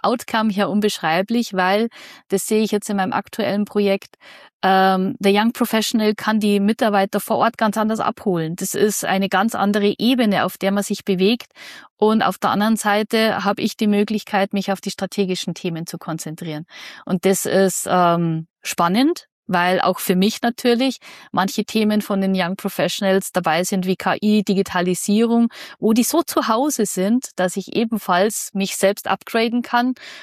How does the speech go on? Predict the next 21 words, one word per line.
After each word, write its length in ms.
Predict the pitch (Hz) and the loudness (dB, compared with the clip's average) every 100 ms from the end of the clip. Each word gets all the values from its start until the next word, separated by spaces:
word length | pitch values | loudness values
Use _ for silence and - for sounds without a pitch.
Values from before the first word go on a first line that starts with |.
| - | -12
Und 160 | - 196 | -2 0
auf 160 | 190 | 0
der 100 | - | 0
anderen 240 | - 202 220 | 0 0 0
Seite 380 | 214 202 208 208 | 2 2 2 -2
können 480 | 208 196 190 190 | 0 0 0 0
die 220 | 180 226 269 | 0 2 2
aber 220 | 202 208 | 2 2
lernen, 580 | 180 170 196 220 220 214 - - | 2 2 2 2 0 -2 -10 -14
wie 300 | - 196 202 | 0 4 4
geht 220 | 190 190 196 | 2 0 2
man 120 | 180 | 2
mit, 300 | 175 - - | 0 -2 -4
äh, 120 | 170 | -4
Konfliktsituationen 1300 | - 175 - 233 - 202 214 196 - 202 208 202 202 | -4 -6 -2 -2 -2 0 0 0 2 4 4 4 2
um, 420 | 170 185 190 175 | 2 2 2 2
was 200 | 170 - | 0 0
ist, 180 | 185 - | -2 0
wenn 260 | 170 180 | 0 0
Kommunikations-, 880 | - 185 180 - 175 233 233 220 - - | -2 -2 -2 -6 -2 2 2 2 -2 0
ähm, 400 | 196 196 196 | 2 2 2